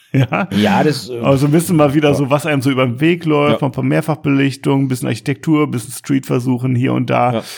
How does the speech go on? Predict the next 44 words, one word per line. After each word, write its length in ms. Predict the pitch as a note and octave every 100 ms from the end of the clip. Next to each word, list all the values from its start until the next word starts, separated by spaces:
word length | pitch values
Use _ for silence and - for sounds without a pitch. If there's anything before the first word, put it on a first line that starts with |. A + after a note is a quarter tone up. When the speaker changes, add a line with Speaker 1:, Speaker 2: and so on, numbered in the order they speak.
| - - - -
Speaker 1:
Und 240 | - B2+ B2
das 400 | F#3 - - -
werdet 340 | C#3+ E2 E3+ D3
ihr, 180 | E3+ D3
seht 240 | F3 E3
ihr 120 | -
alles 240 | D#3+ D#3 -
auf 200 | C3 C#3+
meinem 460 | C#3 C#3+ C#3+ C#3+
Clipskills 460 | - F3+ - D#3 -
unterstrich 420 | D3+ - C#3 -
P 220 | - F#3
O 160 | D3 D3
V 500 | - - F#3 - - _
Kanal, 680 | - G#2+ G#2 G2+ - - -
P 240 | D#3 - -
O 140 | B2+
V, 40 | B2
könnt 380 | C#3+ F3+ F#3 -
ihr 120 | C3+
mal 100 | C3
vorbeischauen, 640 | C#3 - - - - C3
da 100 | B2
werde 140 | B2+ C3
ich 140 | -
in 120 | -
nächster 300 | C3 C3 B2
Zeit 200 | - B2
wieder 120 | -
ein 80 | A#2+
bisschen 240 | A2+ A#2+ A#2+
mehr 260 | A#2 A#2 - - - _
posten. 340 | - F#3+ -
Und 80 | -
Martin, 240 | C3+ C3+ C#3
da 120 | C#3+
wollte 160 | D#3 C#3
ich 80 | -
über 160 | C#3
eine 140 | C#3 C3
Sache 160 | A2
mit 100 | G#2+
dir 80 | -
sprechen. 380 | - A2+ A#2+